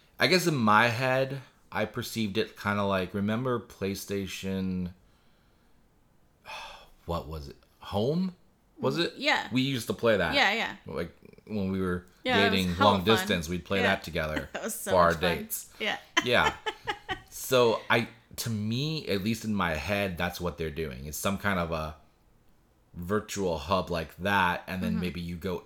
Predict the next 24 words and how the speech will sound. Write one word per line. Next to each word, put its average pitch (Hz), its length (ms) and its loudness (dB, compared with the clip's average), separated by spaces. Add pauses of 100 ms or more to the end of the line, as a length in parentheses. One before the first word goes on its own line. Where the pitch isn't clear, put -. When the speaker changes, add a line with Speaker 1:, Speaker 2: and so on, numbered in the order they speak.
(100)
Speaker 1:
into 98 400 -4
the 85 100 -4
games 98 960 -2
from 90 360 -2
there. 107 480 -2
Speaker 2:
So 262 120 -2
kinda 247 260 2
like 220 220 -2
in, 214 240 -4
um, 170 440 -10 (240)
this 226 120 -12
is 220 120 -8
a 208 40 -8
weird 202 220 -6
reference, 196 240 0
Speaker 1:
Like, 127 160 4
Speaker 2:
but 202 100 0
Speaker 1:
that 113 120 10
Speaker 2:
like - 120 8
Speaker 1:
could 123 160 2
be, 131 80 4
like, 120 180 6
the 117 80 4
future 104 1120 0